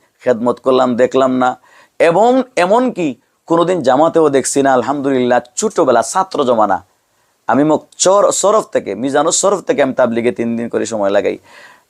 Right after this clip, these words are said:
আলহামদুলিল্লাহ, ঢাকা, চট্টগ্রাম, বিভিন্ন জায়গায় গেছি। এই মুআজ বিন নূ-, নূর নামের কোনো ব্যক্তির নামও শুনছি না, দেখিও নাই। সাদ সাহেবের মাঝে আর আমাদের মাঝে পাঠ হওয়ার বাদে পরে হঠাৎ দেখি উনার আগমন,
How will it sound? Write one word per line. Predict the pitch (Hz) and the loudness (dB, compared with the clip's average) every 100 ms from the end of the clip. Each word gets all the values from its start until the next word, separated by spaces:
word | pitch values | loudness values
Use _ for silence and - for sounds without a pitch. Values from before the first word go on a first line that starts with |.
| - | -4
আলহামদুলিল্লাহ, | 117 117 120 110 107 104 104 107 _ _ _ _ | -2 0 -2 0 0 2 0 -2 _ _ _ _
ঢাকা, | 120 110 110 101 - _ _ | -2 0 0 0 -4 _ _
চট্টগ্রাম, | - 120 113 110 107 101 - _ | -8 -2 2 2 2 0 -6 _
বিভিন্ন | 98 104 104 | -8 -6 -2
জায়গায় | 98 101 101 | 0 2 2
গেছি। | 95 - - | 0 -6 -4
এই | 135 | 0
মুআজ | 127 131 160 151 | 2 2 2 0
বিন | 170 | -2
নূ-, | 156 147 - | -2 -6 -6
নূর | 127 135 160 | -2 0 2
নামের | 151 139 147 | 0 2 0
কোনো | 139 147 | 0 0
ব্যক্তির | 131 127 - 135 | 0 -2 -2 -2
নামও | 117 117 139 170 | 0 2 2 2
শুনছি | 170 185 185 | 2 0 0
না, | 190 202 - _ _ - | 0 0 -4 _ _ -18
দেখিও | 90 135 - 208 208 | -4 -2 0 0 2
নাই। | 196 220 - _ _ _ _ _ _ | 2 -2 -6 _ _ _ _ _ _
সাদ | - - - 127 120 | -18 -10 -2 0 0
সাহেবের | - 175 185 185 - _ _ _ _ | 0 0 2 2 0 _ _ _ _
মাঝে | 135 156 160 170 | -2 0 2 2
আর | - 147 | 2 2
আমাদের | 143 160 165 | 2 2 2
মাঝে | 160 151 160 | 0 0 -2
পাঠ | - 190 196 180 | 0 -2 0 0
হওয়ার | 175 151 | 2 4
বাদে | 143 151 - | 2 0 -2
পরে | 139 156 180 - - _ | 0 2 2 -2 -20 _
হঠাৎ | 127 127 139 | -6 -2 -4
দেখি | 120 120 120 | -4 -6 -6
উনার | - 113 110 104 110 | -4 0 0 0 0
আগমন, | 107 104 104 | 0 2 0